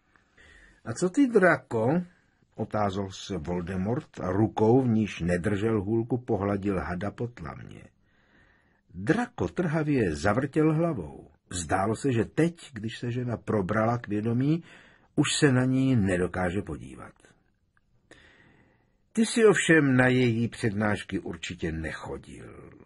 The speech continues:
usoudil Voldemort. „Těm z vás, kteří ji neznáte, chci představit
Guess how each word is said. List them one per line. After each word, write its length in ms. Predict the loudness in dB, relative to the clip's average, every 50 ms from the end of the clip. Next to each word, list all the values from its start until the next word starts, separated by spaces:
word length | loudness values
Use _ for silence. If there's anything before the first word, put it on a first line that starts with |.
| _ _ _ _ _ -10
usoudil 560 | -10 -6 -2 0 0 2 2 2 0 0 0
Voldemort. 640 | -2 -4 -8 -10 -12 -18 -20 -20 -20 -20 -20 -20 -20 _ _ _ _ _ _ _ _ _ _ _ _ _ _ _ _ _ _ _ _ _ _ _ 4
„Těm 400 | 6 6 6 6 6 4 4 4
z 100 | 2 2
vás, 480 | 2 4 4 4 4 4 2 0 -4
kteří 420 | -10 0 2 2 2 4 2 0 0
ji 120 | 2 2
neznáte, 680 | 4 2 2 2 2 4 4 4 4 2 2 0 -2 -2
chci 240 | -2 -4 -6 -6
představit 760 | -4 -4 -4 -6 -6 -6 -4 0 0 2 2 2 0 -2 -6